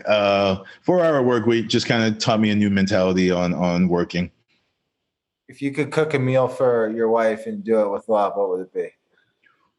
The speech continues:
Speaker 1: Ooh, uh, man, yesterday I made this amazing ravioli with, uh,
Speaker 2: Ooh.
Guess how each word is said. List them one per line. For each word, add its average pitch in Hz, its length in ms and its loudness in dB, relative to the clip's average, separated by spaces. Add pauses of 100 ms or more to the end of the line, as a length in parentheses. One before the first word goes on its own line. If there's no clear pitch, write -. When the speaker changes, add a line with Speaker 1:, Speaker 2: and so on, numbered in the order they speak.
Speaker 1:
Ooh, 90 360 0 (320)
uh, 98 500 0 (360)
man, 98 400 0 (320)
yesterday 120 440 0
I 104 40 0
made 104 220 0
this 110 120 0
amazing 110 680 0
ravioli 123 840 0
with, 117 360 0
uh, 117 300 2
Speaker 2:
Ooh. - 20 -10